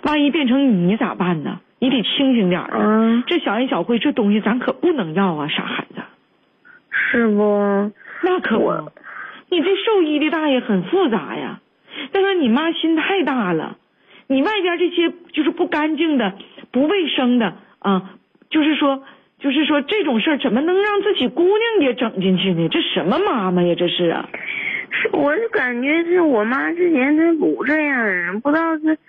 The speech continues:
Speaker 2: 这最近就是我发现她变得疯狂了。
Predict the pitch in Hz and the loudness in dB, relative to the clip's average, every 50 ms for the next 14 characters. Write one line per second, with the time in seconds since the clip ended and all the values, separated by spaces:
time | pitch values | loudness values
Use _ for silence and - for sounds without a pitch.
0 | - - - - - _ _ _ _ - 285 285 277 277 - - 302 302 294 277 | -20 -18 -18 -20 -20 _ _ _ _ -2 0 0 0 -2 -2 -2 0 0 2 2
1 | 311 320 311 302 285 269 277 277 277 277 277 277 277 269 247 196 208 240 - - | 2 2 4 4 2 2 4 4 4 4 4 2 2 2 0 0 -2 -2 -2 -4
2 | 254 240 254 262 269 277 262 269 277 247 - 294 294 285 277 285 269 - - 254 | -2 -2 0 0 0 2 2 2 0 0 0 0 0 0 0 0 -2 -2 -2 0
3 | 233 226 233 233 214 202 180 156 147 156 170 175 175 170 - | 2 2 2 2 2 2 0 0 -2 -4 -4 -2 -2 -2 -4